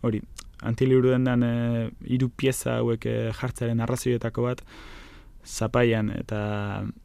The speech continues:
eta paperezkoak, bazan, e,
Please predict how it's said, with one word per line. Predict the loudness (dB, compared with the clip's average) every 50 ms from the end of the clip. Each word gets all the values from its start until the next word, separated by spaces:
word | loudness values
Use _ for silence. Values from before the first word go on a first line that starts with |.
| -20 -20 -20 -20 -20 -16 -8 -6
eta | -6 -4 -4 -4 -4 -4
paperezkoak, | -6 -4 -4 -2 -2 -2 -2 -4 -6 -4 -4 -4 -4 -6 -10 -16 -18 -18 -20 -20 -20 -20 -20 -20 -20 -16 -12 -8
bazan, | -4 -4 -4 -2 0 2 2 4 4
e, | 2 2 2 2 2 0 0 0 0 0 -2 -2 -2 -4